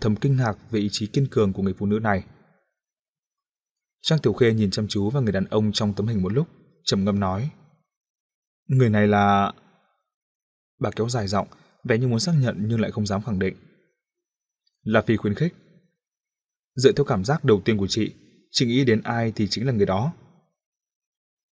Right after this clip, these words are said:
Lúc này Trang Tiểu Khê mới lại nói: "Hình như là con trai của cái người đã chết đó."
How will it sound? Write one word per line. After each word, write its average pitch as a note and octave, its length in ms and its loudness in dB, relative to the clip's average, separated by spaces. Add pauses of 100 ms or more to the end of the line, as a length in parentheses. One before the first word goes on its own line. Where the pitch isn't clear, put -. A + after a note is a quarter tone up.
(120)
Lúc E3+ 160 2
này B2 180 4
Trang A2+ 180 -2
Tiểu G2+ 120 2
Khê G#2 240 4
mới G2+ 140 0
lại A#2+ 140 -4
nói: G2+ 300 -4 (960)
"Hình B2 160 4
như B2+ 180 4
là G#2 540 0 (520)
con C#3 160 2
trai C#3+ 200 2
của - 100 -6
cái A2+ 120 2
người B2 180 4
đã A2 120 -2
chết D#3 180 -2
đó." B2+ 300 -2